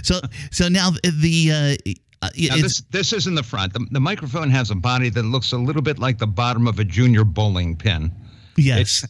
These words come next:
Speaker 2: It, it comes up to a circle that looks a little bit like a marker light on a semi, all in black with mesh. But
Speaker 1: Mm-hmm.
Speaker 2: it's not about what it looks like. Mics have never been about what they look like.
Speaker 1: No, no.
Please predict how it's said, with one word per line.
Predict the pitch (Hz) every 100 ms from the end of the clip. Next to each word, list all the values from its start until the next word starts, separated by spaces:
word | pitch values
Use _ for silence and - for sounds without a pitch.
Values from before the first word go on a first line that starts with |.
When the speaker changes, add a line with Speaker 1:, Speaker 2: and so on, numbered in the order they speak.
| -
Speaker 2:
It, | 135
it | -
comes | 151 135
up | 156 -
to | 135
a | 113
circle | - 143 139 127
that | 113
looks | 123 123 -
a | 110
little | 110 160 165 147
bit | 139 120
like | 123 117
a |
marker | 107 117 117 117 104
light | 85 110 110 107
on | - 104
a | 95
semi, | - 120 107 101 98 113
all | 135 147
in | 127
black | 113 110 110 110
with | 104 90
mesh. | 110 104 98 - - - - - -
But |
Speaker 1:
Mm-hmm. | 101 175
Speaker 2:
it's | 170 202
not | 233 214
about | 143 143 139
what | 117 113
it | 117
looks | 117 131 135 -
like. | 101 80 - - 95 98
Mics | 131 185 -
have | 151 101
never | 117 139 175 135 120
been | 107 98
about | 98 92
what | 95 92
they | 98
look | 85 90 -
like. | 170
Speaker 1:
No, | 151 98 90 -
no. | 143 110 87